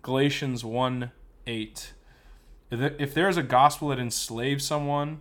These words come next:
or gives someone power over others, or any type of contrary gospel than the gospel of Jesus Christ that frees by faith alone, by grace alone, in Christ alone, then Paul says, "Let that man be accursed."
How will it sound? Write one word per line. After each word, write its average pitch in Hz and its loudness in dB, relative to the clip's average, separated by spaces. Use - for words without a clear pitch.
or 120 -2
gives 143 0
someone 139 0
power 131 2
over 123 -4
others, 139 -6
or 151 4
any 214 0
type 175 4
of 139 -6
contrary 160 2
gospel 127 2
than 120 -6
the 120 -6
gospel 135 2
of 117 -8
Jesus 143 -4
Christ 127 -2
that 117 -10
frees 135 -2
by 117 -4
faith 147 -6
alone, 123 -6
by 123 6
grace 135 2
alone, 120 -2
in 151 0
Christ 135 0
alone, 113 -10
then 123 -4
Paul 160 6
says, 147 -2
"Let 123 0
that 120 2
man 117 -6
be 107 -8
accursed." - -14